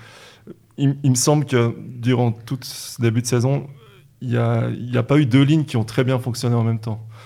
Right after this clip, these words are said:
Au début, c'était la ligne de Schmid et Aaron, hein, je schématise, hein, toujours. Après, il y a Desharnais, Stolberg qui ont pris le relais. Après, il y a même la ligne de Walzer et puis, euh, Rossi, euh, avec Jörg qui, qui ont marqué des buts importants. Il me semble que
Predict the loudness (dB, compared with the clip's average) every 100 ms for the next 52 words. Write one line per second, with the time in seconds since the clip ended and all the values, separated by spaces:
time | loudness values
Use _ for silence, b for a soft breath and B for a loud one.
0 | B B 0 2 2 0 0 2 2 2
1 | 0 -2 -4 -4 -2 -4 -4 -8 -4 0
2 | 2 2 2 0 -4 -2 -2 -2 -2 -4
3 | -4 -2 0 -2 -8 B B B -6 0
4 | 2 2 4 2 2 0 0 0 -2 -2
5 | 0 -2 -4 -4 -2 -2 0 0 -2 -4
6 | -6 B B B B -6 0 2 2 2
7 | 2 2 2 2 0 2 2 2 0 -4
8 | -6 -2 0 0 -2 -2 -4 -6 -10 B
9 | B B B -2 0 0 -2 0 2 2
10 | 2 0 0 -2 -2 -4 0 0 0 -4
11 | -8 -4 -2 -2 -2 -2 -2 -4 -2 -2
12 | -2 -4 -4 -6 -6 B B B B -2
13 | 0 0 -2 0 2 2